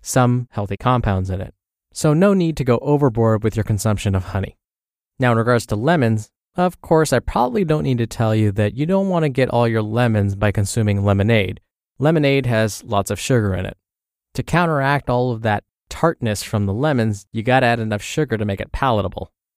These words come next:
And to quote The Simpsons, sometimes the store-bought lemonade you buy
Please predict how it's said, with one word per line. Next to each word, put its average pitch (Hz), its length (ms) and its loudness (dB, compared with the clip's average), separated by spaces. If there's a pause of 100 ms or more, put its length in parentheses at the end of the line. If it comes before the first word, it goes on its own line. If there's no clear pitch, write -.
(260)
And 170 240 2
to 151 80 0
quote 120 220 0
The - 80 -4
Simpsons, 147 600 0 (240)
sometimes 160 580 -2
the 104 120 -4
store-bought 127 440 2
lemonade 120 500 0
you 147 80 0
buy 135 380 0